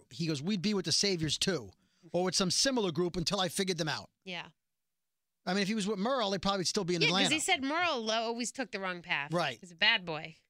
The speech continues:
Speaker 1: So Tara says, "Maybe that's what happened to Dwight." And Daryl says, "Was that before or after he killed your girl?
Speaker 2: Mm.
Speaker 1: Or is that all squared now?" And she says, "It is. He saved my life in the woods."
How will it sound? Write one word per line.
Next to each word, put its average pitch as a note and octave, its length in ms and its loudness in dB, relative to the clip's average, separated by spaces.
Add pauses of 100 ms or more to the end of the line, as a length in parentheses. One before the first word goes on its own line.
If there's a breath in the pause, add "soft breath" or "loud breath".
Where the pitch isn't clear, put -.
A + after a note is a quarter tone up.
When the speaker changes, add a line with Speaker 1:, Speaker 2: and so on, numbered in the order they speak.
(180)
Speaker 1:
So F#3 160 4
Tara G#3 260 4
says, F3 180 2
"Maybe G3+ 240 2
that's G3+ 200 0
what F3 80 2
happened F3 240 0
to D3 40 0
Dwight." D3 380 -2 (540)
And C#3+ 80 0
Daryl F3+ 240 2
says, D#3 200 2
"Was D3+ 120 0
that F3+ 160 0
before A3 400 0
or - 20 2
after G3 220 0
he E3 60 0
killed F#3+ 280 0
your D#3 60 0
girl? C#3+ 400 -2 (300)
Speaker 2:
Mm. F3 300 -20
Speaker 1:
Or F#3 160 0
is F#3 60 0
that G#3+ 140 4
all G3 120 2
squared F#3 480 0
now?" A#2 320 -6 (600)
And D3+ 100 2
she B3+ 140 4
says, F#3 220 2
"It A3 100 2
is. G#3 180 2
He F3 80 0
saved A3 300 2
my G3 100 0
life F3+ 240 0
in F3 80 0
the D#3 60 0
woods." B2 400 -4